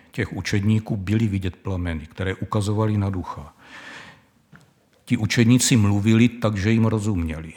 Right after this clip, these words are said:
To taky ukazuje, že církev je místem, kde Duch Boží přebývá. Je to skutečnost, která se stala, a mám za to, že je to pro nás stále obraz,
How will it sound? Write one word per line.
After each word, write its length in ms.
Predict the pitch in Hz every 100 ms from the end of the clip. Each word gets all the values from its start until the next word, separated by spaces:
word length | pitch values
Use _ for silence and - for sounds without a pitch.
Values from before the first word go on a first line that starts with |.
| - _ _
To 80 | -
taky 320 | - - 131
ukazuje, 580 | - - 82 90 85 82 -
že 320 | - 87 76 87 _ _ _ _ _ - _ _ _
církev 580 | - - 87 - 87 -
je 160 | 92 78 - -
místem, 420 | 90 85 - 92
kde 260 | 92 87 80 - - - -
Duch 200 | 92 92
Boží 280 | 85 87 90
přebývá. 800 | - - 82 85 82 78 73 - - - _ - _ _ _ _ _ _ _ _ _ _ _ _ - _ _ _ _ _ _ _ _ _ _ _ - - -
Je 80 |
to 120 | 92 123
skutečnost, 600 | - 113 117 104 123 -
která 300 | - 117 123
se 180 | -
stala, 600 | 110 - 95 82 82 104 139 - _ _ _ _ _ _ _ _ _ _ _ - - _
a 80 | -
mám 240 | 92 104
za 140 | 95 95
to, 180 | - 107
že 120 | 113
je 60 |
to 140 | 113 113
pro 260 | - 95
nás 420 | 98 110 117 - -
stále 460 | - 101 104 113
obraz, 680 | - 85 92 95 107 - -